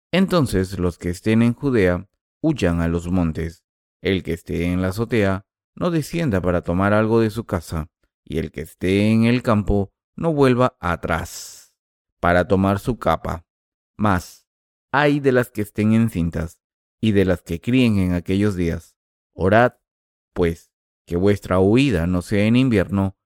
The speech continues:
ni en día de reposo, porque habrá entonces gran tribulación, cual no la ha habido desde el principio del mundo, hasta ahora, ni la habrá. Y si aquellos días no fuesen acortados, nadie sería salvo.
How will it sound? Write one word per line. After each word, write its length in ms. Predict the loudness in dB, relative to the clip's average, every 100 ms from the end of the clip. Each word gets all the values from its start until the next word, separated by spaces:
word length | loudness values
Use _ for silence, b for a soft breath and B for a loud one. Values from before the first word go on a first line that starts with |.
| _
ni 180 | -2 2
en 140 | 2 4
día 240 | 4 4
de 100 | 4
reposo, 640 | 0 -4 -6 -10 -14 -18 -20 _ _ -18
porque 280 | -14 -6
habrá 340 | -2 0 2 2
entonces 520 | 2 0 0 -2 -4
gran 320 | 0 2 2
tribulación, 800 | 2 0 2 0 -2 -4 -4 -6 _ _ _ -4
cual 360 | 2 2 2
no 200 | 2 4
la 240 | 6 4 0
ha 460 | -2 0 2 2 2
habido 480 | 2 0 0 0
desde 440 | 0 -2 -2 0 0
el 120 | 0
principio 560 | -2 -2 -2 0 2 2
del 180 | 2
mundo, 440 | 0 -2 -2 -6 -8 _ _ _ -4
hasta 320 | -4 -2 -4 -2
ahora, 560 | 0 4 4 2 -2 -6 _ _
ni 300 | 0 4 6
la 300 | 6 2 0
habrá. 420 | -4 -2 -2 -4 -10 _ _ _ _ _ _ _ -4
Y 120 | 0
si 140 | 2
aquellos 380 | 2 2 2 0
días 300 | 0 0 0
no 140 | 0
fuesen 320 | -2 -2 -2 -2
acortados, 800 | -2 -4 0 2 4 2 -2 -8
nadie 480 | -4 0 2 2 2
sería 400 | 0 0 2 2
salvo. 480 | 0 -4 -4 -8 -18